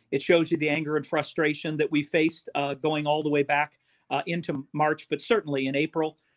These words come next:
And, um, uh, and I, I, we, we not only had to talk about it, so let's move with that to, uh,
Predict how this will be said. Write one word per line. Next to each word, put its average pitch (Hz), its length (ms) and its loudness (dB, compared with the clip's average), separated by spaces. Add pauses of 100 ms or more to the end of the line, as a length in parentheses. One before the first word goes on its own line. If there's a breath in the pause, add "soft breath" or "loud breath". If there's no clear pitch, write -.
(160)
And, 147 320 0
um, 143 380 0 (100)
uh, 147 260 -6 (100)
and 160 120 -2
I, 151 220 -2
I, 156 140 2 (200)
we, 160 200 0
we 160 260 -2
not 170 200 4
only 175 180 -2
had 175 160 0
to 160 60 -6
talk 185 280 0
about 170 140 -2
it, - 40 -16
so 180 120 -4
let's 220 220 -2
move 214 300 0 (260)
with 220 260 6
that 147 300 2
to, 180 300 0 (360)
uh, 165 200 0